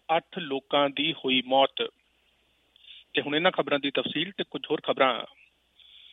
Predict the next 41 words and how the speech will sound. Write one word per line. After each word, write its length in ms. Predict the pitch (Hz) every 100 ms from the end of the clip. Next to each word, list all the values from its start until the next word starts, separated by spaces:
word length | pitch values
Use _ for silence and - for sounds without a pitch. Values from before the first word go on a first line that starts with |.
| - - - _ 160
ਮੋਦੀ 240 | 180 240
ਸਰਕਾਰ 400 | 220 214 196 208
ਦੇ 200 | - 233
ਖੇਤੀ 380 | - 170 - 214
ਕਾਨੂੰਨਾਂ 460 | 190 170 175 185
ਖਿਲਾਫ 340 | 185 160 160 165 180
ਇੱਕ 180 | -
ਹੋਰ 440 | 165 147 240 196 139
ਸੂਬਾ 320 | 156 143 156
ਨਿੱਤਰ 280 | 151 - 131
ਗਿਆ 180 | 131 127
ਹੈ। 220 | 156 233 - - - - _
ਪੰਜਾਬ 360 | 160 156 170 190
ਮਗਰੋਂ 280 | 190 196
ਹੁਣ 340 | 175 196 143 151
ਛੱਤੀਸਗੜ੍ਹ 520 | - 160 175 175 196 196
ਸਰਕਾਰ 480 | 170 160 156 151
ਨੇ 180 | 160 202 -
ਕੇਂਦਰੀ 320 | 165 151 175
ਖੇਤੀ 380 | - 151 - 170
ਕਾਨੂੰਨ 500 | - 143 147 170 190 -
ਨਕਾਰੇ 320 | - 143 139
ਕਰ 200 | 147 143
ਲਈ 140 | 156 190
ਬਿੱਲ 260 | 147 147
ਪਾਸ 260 | - 139 127
ਕਰ 100 | -
ਦਿੱਤਾ 300 | 123 127 123
ਹੈ। 220 | 113 160 110 - _ - - - -
ਛੱਤੀਸਗੜ੍ਹ 460 | 175 208 202 208
ਵਿਧਾਨ 300 | 208 214 175
ਸਭਾ 240 | 151 180 196
ਵਿੱਚ 320 | 202 - 208 -
ਖੇਤੀਬਾੜੀ 540 | 165 - 170 175 185
ਉਤਪਾਦਨ 500 | 202 - 151 147 165
ਮਾਰਕੀਟ 460 | 156 143 147 165 -
ਸੋਧ 300 | 160 180 165
ਬਿੱਲ 280 | 156 156
ਵੀਹ 200 | 127 165
ਸੌ 160 | 190 160
ਵੀਹ 360 | 139 185 127